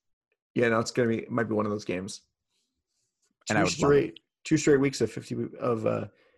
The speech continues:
Speaker 1: fifty point performances. That would be pretty cool. Next game is Pittsburgh and Tennessee. This will take us to the end of the one o'clock game slot. And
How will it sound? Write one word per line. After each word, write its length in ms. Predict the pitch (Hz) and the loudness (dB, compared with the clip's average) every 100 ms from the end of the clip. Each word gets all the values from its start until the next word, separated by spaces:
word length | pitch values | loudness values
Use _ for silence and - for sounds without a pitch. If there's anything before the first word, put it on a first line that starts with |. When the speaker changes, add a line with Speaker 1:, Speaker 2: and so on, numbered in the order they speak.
| _ | _
Speaker 1:
fifty 360 | _ - 151 151 | _ -2 0 -2
point 340 | 139 143 139 | -2 0 0
performances. 720 | 139 113 131 131 117 - - - | 0 -2 0 0 0 -6 -8 -4
That 120 | 110 | 0
would 160 | 117 101 | 0 -2
be 80 | |
pretty 240 | 104 - - | -8 -8 -8
cool. 300 | - - - _ _ | -10 -10 -12 _ _
Next 400 | - 120 151 - | -8 0 0 -2
game 480 | - 127 131 151 165 - - | -2 2 4 2 0 -6 -6
is 680 | 139 139 113 107 107 113 - _ _ _ _ _ _ _ _ _ _ _ _ _ | 2 4 4 2 -4 -8 -12 _ _ _ _ _ _ _ _ _ _ _ _ _
Pittsburgh 640 | 165 - 147 143 147 135 - _ _ _ - | -6 0 4 6 6 2 -6 _ _ _ -4
and 440 | 120 117 117 113 - - | 0 2 0 -2 -6 -6
Tennessee. 640 | 117 107 - 127 135 151 | -2 -2 0 0 0 -2
This 200 | 107 - | -8 -8
will 60 | - | -6
take 200 | 120 113 | -6 -6
us 100 | - | -8
to 100 | 117 | -8
the 220 | 113 - | -8 -6
end 300 | 127 160 165 | -2 -2 0
of 220 | - 113 | 0 -2
the 80 | 101 | -2
one 240 | 101 113 120 | 0 2 2
o'clock 400 | - 117 107 - | 2 0 0 0
game 240 | 120 123 | 0 0
slot. 420 | - 131 123 123 _ _ _ - | 0 2 2 0 _ _ _ -4
And 580 | 110 113 113 113 110 104 | 0 2 2 0 0 -4